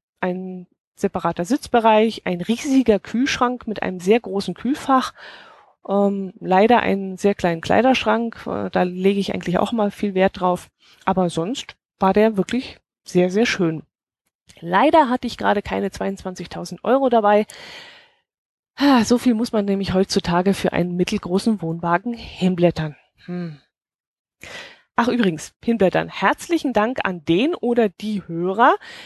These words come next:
die über meinen Amazon-Account eingekauft haben. Ich freue mich wirklich sehr darüber, dass ihr an mich gedacht habt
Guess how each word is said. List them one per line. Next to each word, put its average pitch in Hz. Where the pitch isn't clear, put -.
die 285
über 285
meinen 240
Amazon-Account 185
eingekauft 170
haben. 165
Ich -
freue 202
mich -
wirklich 196
sehr 208
darüber, 254
dass 202
ihr 190
an 190
mich 175
gedacht 202
habt -